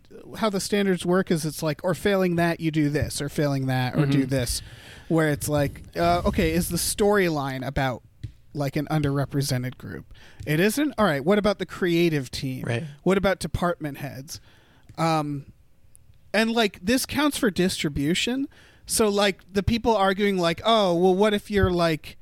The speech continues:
Speaker 1: you know, an indie film? Uh, what, you can't get an Oscar?" And it's like, well, if your distributor picks you up, and that's a company that has, like, an internship with underrepresented groups, then bam, you're qualified.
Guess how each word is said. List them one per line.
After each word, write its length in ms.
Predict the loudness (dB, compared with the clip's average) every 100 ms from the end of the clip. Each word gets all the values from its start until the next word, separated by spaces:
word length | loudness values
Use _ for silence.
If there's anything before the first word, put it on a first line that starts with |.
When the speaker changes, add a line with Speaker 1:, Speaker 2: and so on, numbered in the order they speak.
| -20 -20 -20 _ _
Speaker 1:
you 220 | 0 2
know, 220 | 2 0 -2
an 180 | -4 0
indie 440 | 0 0 0 -2
film? 600 | -2 0 0 -2 -8 -16 -18 -20 _ _ -20 _ _ -20 -4
Uh, 340 | 0 0 0 2
what, 260 | 2 2
you 120 | 0 0
can't 240 | 0 2
get 160 | 2 2
an 140 | 2
Oscar?" 340 | 2 0 2
And 80 | 0
it's 100 | 0
like, 140 | 0 2
well, 180 | 4
if 220 | 4 0 0
your 140 | 0
distributor 640 | 2 -2 0 0 2 2 2
picks 320 | 0 -4 -4
you 140 | -6 -6
up, 180 | -10 -14 _ _ _ _ _ _ -2
and 160 | 0
that's 180 | 2 0
a 40 | -2
company 380 | -2 0 2
that 180 | 2 0
has, 300 | 0 2 2
like, 200 | 0 0
an 100 | -2
internship 840 | -2 0 0 2 0 0 0 0 -2 -6 -20 -20 -2
with 180 | 0 2
underrepresented 840 | 0 2 2 2 0 0 0 -2
groups, 340 | 2 2 2 -6 _ _ -2
then 100 | 2
bam, 380 | 2 2 0 -2
you're 100 | 0
qualified. 720 | -2 -4 -6 -14 -14 -16